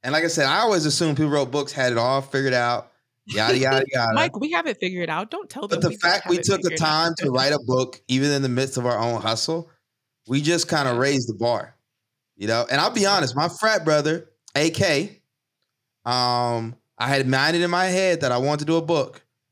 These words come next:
Speaker 1: And then when I saw he had written a book, it showed me it was possible. You know,
Speaker 2: Mm.
Speaker 1: so sometimes you gotta read the universe. It ain't always about being first.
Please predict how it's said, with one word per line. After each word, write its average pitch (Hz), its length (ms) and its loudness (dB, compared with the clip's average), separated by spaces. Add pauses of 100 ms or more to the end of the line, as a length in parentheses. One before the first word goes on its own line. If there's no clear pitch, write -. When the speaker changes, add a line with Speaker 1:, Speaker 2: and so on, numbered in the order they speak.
(120)
Speaker 1:
And 110 140 -6
then 139 100 2
when 127 100 0
I 143 100 2
saw 151 300 2
he 143 180 4
had 151 100 2
written 143 180 0
a 127 40 -2
book, 120 320 -2
it 117 60 -2
showed 120 240 0
me 120 60 0
it 117 40 2
was 104 120 -2
possible. - 480 -10 (640)
You - 200 -10
know, 117 160 -2
Speaker 2:
Mm. 123 40 -6
Speaker 1:
so - 120 -6
sometimes 170 440 0
you 151 40 -2
gotta 151 180 2
read 139 280 2
the 127 60 -2
universe. 113 400 0
It 175 60 2
ain't 226 120 2
always 220 220 2
about 190 200 2
being 175 200 2
first. 135 520 -2